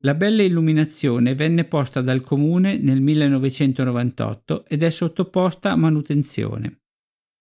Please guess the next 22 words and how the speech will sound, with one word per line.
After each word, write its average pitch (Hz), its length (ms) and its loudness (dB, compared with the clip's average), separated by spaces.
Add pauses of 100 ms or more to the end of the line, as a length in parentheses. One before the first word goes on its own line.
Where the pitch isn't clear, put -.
(500)
Il 160 180 -2
tratto 220 400 0
ripariale 165 680 0
castelnovese, 127 1080 -2
dopo 180 340 0
un 160 120 2
intenso 147 720 0
e - 100 -6
non 135 200 2
facile 135 480 -2
lavoro 127 440 0
da 117 160 -4
parte 139 380 -2
del 117 180 -2
gruppo 135 340 -2
ambiente 131 460 0
di 113 140 -4
Castelnuovo 113 920 -4
a - 80 -16
partire 131 540 -2
dal 117 160 -2
millenovecentottantadue, 123 1500 0